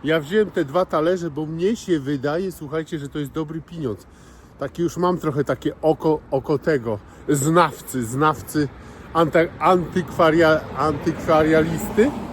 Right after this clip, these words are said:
Antykwarialusza. Nie, Jezus Maria, nie wiem, coś mi się, coś mi się splątało, ale mam nadzieję, że za ten jeden talerz,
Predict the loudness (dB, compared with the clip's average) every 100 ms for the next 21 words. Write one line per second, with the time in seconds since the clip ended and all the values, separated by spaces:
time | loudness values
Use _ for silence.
0 | -12 -12 -12 -12 -10 -6 -6 -6 -2 0
1 | 2 2 0 -2 -8 -8 -4 -2 -2 -2
2 | -4 -4 -6 -4 -2 -2 0 0 -2 -6
3 | -8 -6 -6 -6 -10 -10 -8 -8 -6 -6
4 | -6 -6 -8 -6 -6 -6 -4 -4 2 4
5 | 4 0 0 2 2 2 2 2 2 4
6 | 4 0 -6 -8 -2 2 4 2 4 4
7 | 6 4 4 4 2 2 0 0 0 0
8 | 0 0 0 -2 0 0 0